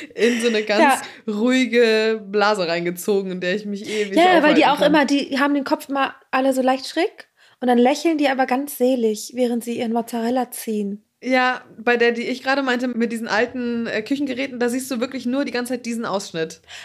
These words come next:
Speaker 2: Ah ja,
Speaker 1: Also die,
Speaker 2: okay.
Speaker 1: das ist wirklich nur Hände und so ein bisschen Schürze, aber ansonsten sie sieht man nicht.
Speaker 2: Ist ein Ding.
Speaker 1: Ich sehe bei mir gerade tatsächlich nach wie vor immer nur Croissants. Überall werden Croissants gemacht.
Speaker 2: <laughs>
Speaker 1: Und Blätterteig. Alles besteht aus Blätterteig.
Speaker 2: Ja.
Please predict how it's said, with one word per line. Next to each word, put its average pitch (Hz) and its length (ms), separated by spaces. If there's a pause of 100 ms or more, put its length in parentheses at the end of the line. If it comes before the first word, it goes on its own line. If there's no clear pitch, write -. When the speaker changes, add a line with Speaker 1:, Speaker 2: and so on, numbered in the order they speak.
(120)
Speaker 2:
Ah 262 140
ja, 240 80
Speaker 1:
Also 226 140
die, 208 120
Speaker 2:
okay. 214 80
Speaker 1:
das 233 160
ist 226 180
wirklich 240 220
nur 240 160
Hände 247 680
und 214 320
so 208 100
ein 208 60
bisschen 214 280
Schürze, 202 600
aber 185 160
ansonsten 196 400
sie 214 180
sieht 208 220
man 190 120
nicht. 180 360
Speaker 2:
Ist 240 180
ein 269 120
Ding. 220 360
Speaker 1:
Ich 277 220
sehe 285 140
bei 254 120
mir 269 180
gerade 240 300
tatsächlich 233 500
nach 226 240
wie 294 100
vor 247 540
immer 262 240
nur 247 200
Croissants. 226 500
Überall 226 380
werden 208 180
Croissants 214 400
gemacht. 233 320
Speaker 2:
<laughs> 254 100 (560)
Speaker 1:
Und 233 200
Blätterteig. 214 520
Alles 247 200
besteht 233 200
aus 214 140
Blätterteig. 185 480
Speaker 2:
Ja. 247 180